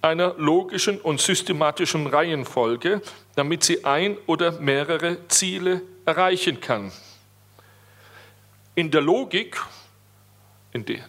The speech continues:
das wir im Westen haben und das auf die grie-, griechische Gedanken aufbaut, so wie es, äh, Bernhard Kaiser heute Morgen uns ein bisschen, äh, gezeigt hat, spielen menschliche Ratio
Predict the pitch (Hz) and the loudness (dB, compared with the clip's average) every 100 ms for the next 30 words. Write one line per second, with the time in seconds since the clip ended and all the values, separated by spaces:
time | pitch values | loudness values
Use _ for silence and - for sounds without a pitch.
0 | - 123 110 - 127 147 - 123 113 139 | -4 -2 0 -2 0 0 0 -4 -2 0
1 | - - 190 214 - - - - 131 135 | 0 0 -2 -4 -14 -20 -18 -4 0 2
2 | 147 220 285 226 - - - - 127 135 | 2 -2 -4 -12 -14 -20 -18 -10 -2 -2
3 | - - 127 131 - - 120 123 - 135 | -2 -2 -4 -4 -8 -4 -4 -4 -8 -4
4 | 175 175 180 - 143 135 139 - 131 147 | -2 0 0 0 0 -2 -4 0 -2 -2
5 | 151 - 160 151 170 170 143 113 123 107 | -2 0 0 2 0 2 0 -2 -2 -4
6 | - - - - - - 131 117 110 107 | -6 -12 -20 -20 -20 -4 0 0 0 -2
7 | 120 131 120 123 - 131 135 131 123 117 | -2 0 0 -2 0 0 2 0 0 0
8 | 117 139 160 151 - - 127 - 143 - | 0 0 -2 -2 -2 -4 -8 -4 -2 0
9 | 123 - 139 120 - 127 - 131 151 180 | -4 -4 -2 -2 -2 0 2 2 0 -4
10 | 202 - - - - - - - 196 202 | -4 -12 -16 -14 -16 -12 -2 0 2 0
11 | 208 202 185 - - 139 190 262 - - | 0 -2 -4 -10 -8 -2 0 0 0 0
12 | 151 143 117 120 135 - - 170 240 254 | 2 0 2 2 2 2 2 2 0 -2